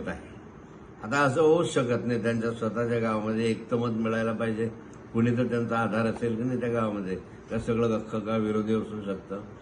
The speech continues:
काही ठिकाणी असं चित्र पाहिलं की त्या उमेदवाराच्या गावामध्ये किंवा त्या मतदारसंघामध्ये मोठ्या प्रमाणात सारख्याच मतं मिळाल्या, सारख्याच बेरजा आल्या. मग अशा ठिकाणी जे,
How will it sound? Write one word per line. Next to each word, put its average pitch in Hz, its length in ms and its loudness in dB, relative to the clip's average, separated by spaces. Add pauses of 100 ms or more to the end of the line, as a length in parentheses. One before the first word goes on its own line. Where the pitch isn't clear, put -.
(280)
काही 147 120 4
ठिकाणी 147 280 2
असं 131 340 0
चित्र 123 260 -4
पाहिलं 113 580 2 (640)
की 139 200 4
त्या 143 520 4
उमेदवाराच्या 123 880 2
गावामध्ये 113 640 0
किंवा 143 240 2
त्या 143 140 2
मतदारसंघामध्ये 101 1400 -2 (320)
मोठ्या 131 300 4
प्रमाणात 147 400 2
सारख्याच 135 520 2
मतं 165 300 4
मिळाल्या, 139 400 4
सारख्याच 127 480 2
बेरजा 143 420 4
आल्या. 113 300 2 (640)
मग 127 160 -2
अशा 127 320 2
ठिकाणी 117 600 2
जे, 135 500 0